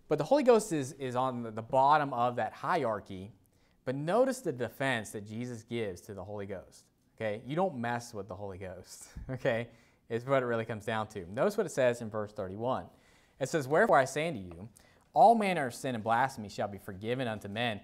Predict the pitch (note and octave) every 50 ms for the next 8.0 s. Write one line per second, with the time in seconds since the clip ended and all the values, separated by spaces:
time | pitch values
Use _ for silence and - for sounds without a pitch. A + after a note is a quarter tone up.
0 | - _ _ _ - C3+ B2+ A#2+ A2+ A2 - B2 B2+ C#3 D3+ F3+ G3+ G3 - G3+
1 | F#3+ F#3 F#3+ F#3 D#3+ C3 C#3 C#3+ C#3 C3+ - - - - - D3+ D#3 D#3 C#3+ C3
2 | B2+ B2 B2 B2 A#2+ - - G2+ F2+ F#2 G2 G2+ G#2 A2 A#2 A#2 A#2+ - A2 G#2+
3 | - - G#2+ G2 G#2 G#2 G2 G2 G2 F#2 F#2 F2+ E2+ E2+ E2 D2 B1+ - A#2+ -
4 | _ _ _ _ _ _ _ _ _ _ _ _ _ _ _ _ _ - A#2 C3+
5 | C#3 - F2+ - - B2 A2 - - - - _ _ _ _ _ _ _ - A#2
6 | A2+ B2+ F3 A#3 A#3 A#3 F#3+ C#3 A#2+ C3+ C3 C#3 D3 C#3 A#2 G#2+ - D#3 E3 D3+
7 | - A#2+ G#2+ G2+ G2+ A2+ A#2+ D3 D3+ - B2 B2 A2 - - A2+ G2 - C#3+ B2